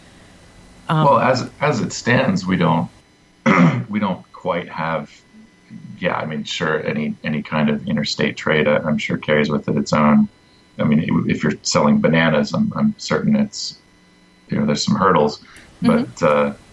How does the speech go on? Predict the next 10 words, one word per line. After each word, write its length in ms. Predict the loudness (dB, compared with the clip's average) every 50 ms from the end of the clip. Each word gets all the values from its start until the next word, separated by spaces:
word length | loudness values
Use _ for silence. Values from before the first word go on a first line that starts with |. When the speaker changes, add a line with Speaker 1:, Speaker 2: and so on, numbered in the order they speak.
| -20 -20 -12 -6
Speaker 2:
as 220 | -4 -4 -4 -4
it 120 | -6 -10 -10
stands, 680 | -6 -2 -2 0 0 0 0 -2 -4 -6 -10 -12 -18 -20 -20 -14 -12
uh, 160 | -10 -10 -10 -10
I 60 | -10
don't 260 | -8 -6 -6 -6 -6 -6 -8
think 200 | -8 -8 -8 -8
there's 220 | -10 -10 -10 -14 -18 -14
too 340 | -14 -14 -10 0 4 6 8
much 560 | 8 6 6 2 0 -2 -4 -6 -6 -8 -12